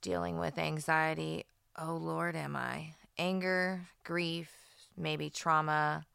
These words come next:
some relationship issues, even if you're just having trouble sleeping,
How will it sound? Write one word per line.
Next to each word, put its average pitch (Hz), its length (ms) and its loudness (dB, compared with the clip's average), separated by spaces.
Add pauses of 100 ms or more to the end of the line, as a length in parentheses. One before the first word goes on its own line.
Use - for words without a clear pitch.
(300)
some 160 240 -2
relationship 156 680 0
issues, 156 680 0 (420)
even 208 280 0
if 208 100 0
you're 185 140 -2
just 170 160 -4
having 151 280 4
trouble 156 300 2
sleeping, 151 640 -2